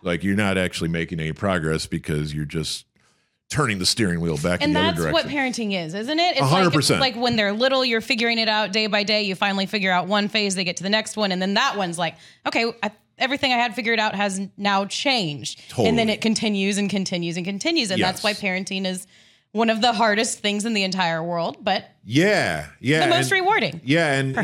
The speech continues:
Speaker 1: know,
Speaker 2: perhaps.
Speaker 1: it's also the fun conversations that we all have. Um,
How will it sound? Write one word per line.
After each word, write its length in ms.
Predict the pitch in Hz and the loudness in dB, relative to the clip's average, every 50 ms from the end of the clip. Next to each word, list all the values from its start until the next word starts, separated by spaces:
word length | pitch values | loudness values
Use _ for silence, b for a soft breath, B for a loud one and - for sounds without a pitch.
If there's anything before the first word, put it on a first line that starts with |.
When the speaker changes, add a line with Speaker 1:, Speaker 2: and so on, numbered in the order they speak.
| 160 147 | 2 2
Speaker 1:
know, 140 | 139 135 | 4 4
Speaker 2:
perhaps. 80 | 131 127 | 2 2
Speaker 1:
it's 120 | 127 - | 2 2
also 360 | 143 135 143 147 - 160 147 135 | 2 2 2 2 2 2 2 2
the 100 | 127 117 | 2 0
fun 320 | - 139 131 127 123 117 | 0 0 0 0 0 0
conversations 1000 | 131 131 120 110 113 110 - - 120 110 113 110 - - 113 110 110 107 101 101 | 0 -2 0 0 -2 -2 0 0 0 0 0 0 -2 -2 -2 -2 -4 -4 -4 -2
that 120 | 104 101 95 | 0 0 0
we 120 | 92 95 | 2 2
all 220 | 95 92 90 87 87 | 2 2 2 0 0
have. 640 | 101 123 131 131 117 98 95 95 92 90 90 95 - | 0 0 0 0 0 0 0 0 -2 -4 -8 -10 -10
Um, 720 | - 92 90 87 85 82 82 82 85 82 82 82 78 87 | -6 -6 -4 -4 -4 -4 -4 -4 -4 -4 -6 -6 -8 -10